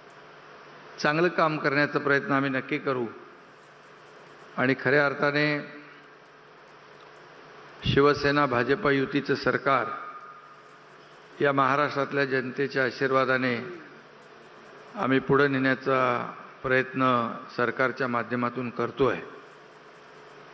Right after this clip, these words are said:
या सरकारला आपल्या देशाचे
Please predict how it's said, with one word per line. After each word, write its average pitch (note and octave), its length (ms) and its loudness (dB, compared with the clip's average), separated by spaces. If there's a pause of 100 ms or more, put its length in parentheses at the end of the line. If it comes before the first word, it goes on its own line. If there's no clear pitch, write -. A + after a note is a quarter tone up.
(2500)
या C3+ 140 6
सरकारला C#3+ 880 2 (3750)
आपल्या C3+ 280 2
देशाचे C3 880 2